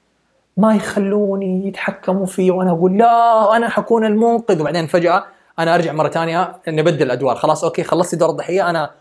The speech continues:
وأنا كنت ألعب دور المضحية، إيش رأيك نبدل؟ يلا بدل"، أوكي. فأنا حقول له: والله الشغل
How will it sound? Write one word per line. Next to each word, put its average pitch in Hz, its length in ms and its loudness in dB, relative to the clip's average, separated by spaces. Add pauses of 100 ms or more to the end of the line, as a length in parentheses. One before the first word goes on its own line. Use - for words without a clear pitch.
وأنا 165 160 0
كنت 160 100 -4
ألعب 139 200 0
دور 139 100 -2
المضحية، 127 320 -10
إيش 175 140 -6
رأيك 165 160 0
نبدل؟ 147 420 -4 (240)
يلا 160 160 2
بدل"، 117 280 -8
أوكي. 127 240 -12
فأنا 175 200 -2
حقول 151 260 -6
له: 147 100 -4 (240)
والله 208 460 -2
الشغل 190 680 -4